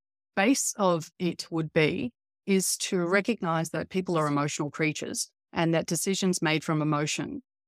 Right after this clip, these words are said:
is not good leadership, right? That you must be able to put aside, you can get upset, you can be very happy. It doesn't, and the emotion is feel your emotion. We're not robots. But to make decisions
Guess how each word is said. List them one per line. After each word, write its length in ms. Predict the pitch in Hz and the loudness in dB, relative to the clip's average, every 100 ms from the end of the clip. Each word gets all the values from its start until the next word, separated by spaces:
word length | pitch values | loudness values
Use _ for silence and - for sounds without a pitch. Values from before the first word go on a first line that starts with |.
| _ - | _ -4
is 260 | 175 151 160 | 0 0 0
not 320 | 160 156 - | -2 -2 -4
good 180 | 160 151 | -4 -2
leadership, 560 | 143 131 127 - - - _ _ | -2 -2 -4 -8 -10 -20 _ _
right? 420 | 185 170 226 - - _ | -4 0 -2 -4 -20 _
That 440 | - 165 156 - - | -6 -2 -2 -4 -6
you 200 | 190 175 | 0 2
must 420 | 170 175 180 - - | 4 2 2 -2 -2
be 120 | 175 | 0
able 360 | 160 156 156 | 0 -2 -6
to 380 | 156 - - 196 196 | -6 -8 -8 -10 -10
put 260 | - 190 - | -2 -2 0
aside, 720 | 175 - 160 147 139 - - _ _ _ _ _ _ | -4 0 2 2 0 -2 -12 _ _ _ _ _ _
you 240 | - 190 269 | -2 2 4
can 440 | 240 170 151 - | 4 4 2 -2
get 200 | 170 160 _ _ _ _ | -2 -2 _ _ _ _
upset, 540 | - 151 - 147 - - - | -2 -2 0 -2 -4 -12 -2
you 120 | 160 | 0
can 160 | 147 | 2
be 100 | 143 | 2
very 240 | 143 160 147 | 4 4 4
happy. 300 | 135 151 143 | 0 -2 -4
It 100 | - | -4
doesn't, 320 | 147 147 190 | -4 -4 -6
and 160 | 196 233 | 0 2
the 60 | 226 | 4
emotion 340 | 170 151 165 | 2 2 0
is 160 | 139 - | 0 -2
feel 240 | 185 185 | -2 0
your 140 | 170 | 0
emotion. 380 | 143 147 147 147 | -2 -4 -6 -6
We're 80 | 143 | -4
not 160 | 160 160 | -2 0
robots. 420 | 147 - - - _ _ _ - | -2 -2 -10 -14 _ _ _ -4
But 140 | 190 | -2
to 100 | - | 4
make 280 | 202 208 226 | 6 4 4
decisions 540 | 220 - 185 175 156 | -4 -2 -4 -2 -4